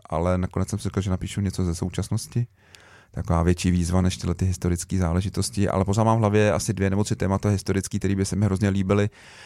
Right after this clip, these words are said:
Ale já, jak jsem říkal, já nepíšu historický romány, potřebuju, eh, je naplnit vlastně, eh, tematicky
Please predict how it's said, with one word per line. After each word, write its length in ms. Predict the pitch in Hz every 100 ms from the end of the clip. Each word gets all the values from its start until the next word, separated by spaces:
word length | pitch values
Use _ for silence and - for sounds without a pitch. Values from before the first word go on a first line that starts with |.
| -
Ale 200 | - 82
já, 160 | 104 107
jak 140 | 87
jsem 140 | 113 104
říkal, 220 | 98 90
já 100 | 90
nepíšu 260 | 95 98 104
historický 440 | 95 101 92 -
romány, 340 | 98 92 92 90
potřebuju, 680 | 87 87 87 95 92 95 82 - - 78
eh, 40 | 82 85 82 87
je 140 | 90
naplnit 520 | 90 87 87 90 -
vlastně, 800 | 82 85 82 - 90 90 87 87 -
eh, 20 | 87 82 80 78 78
tematicky 560 | 85 87 82 - 87